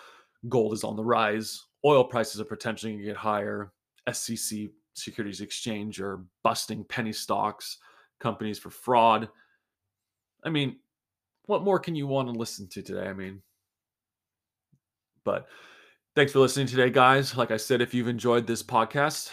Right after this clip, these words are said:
I ask that you please subscribe and th-, that you share it with your friends and family,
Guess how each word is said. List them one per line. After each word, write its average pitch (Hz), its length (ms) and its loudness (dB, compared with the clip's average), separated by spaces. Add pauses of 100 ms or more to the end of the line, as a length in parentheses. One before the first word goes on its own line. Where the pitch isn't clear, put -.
(260)
I 104 240 -2
ask 104 180 -2
that 107 80 -4
you 104 140 -4
please 110 520 -4
subscribe 117 640 0 (160)
and 104 180 -10
th-, 87 120 -16 (100)
that 98 160 -12
you 101 240 -10
share 104 300 -4
it 85 60 -4
with 104 140 -10
your 101 100 -6
friends 104 340 -8
and 101 100 -16
family, 123 400 -4